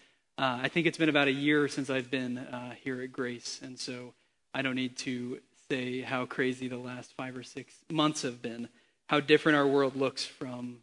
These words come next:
last summer. Regardless, I love this community, I love this church,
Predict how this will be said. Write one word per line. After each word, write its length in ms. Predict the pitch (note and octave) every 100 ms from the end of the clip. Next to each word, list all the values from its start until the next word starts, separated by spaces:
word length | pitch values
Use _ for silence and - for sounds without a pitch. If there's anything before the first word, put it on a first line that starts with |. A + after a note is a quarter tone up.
| -
last 400 | C3 B2 - -
summer. 360 | C#3+ B2+ A2+ - _ _ _ _ _ _ - -
Regardless, 560 | D#3 C#3 C#3+ D3 C#3+ C3+
I 60 |
love 240 | C3 C3+ C3
this 180 | C3+
community, 440 | - C3+ C3+ C3 B2+
I 20 |
love 180 | B2+ B2
this 160 | C3
church, 460 | - D3 B2+ A#2+ -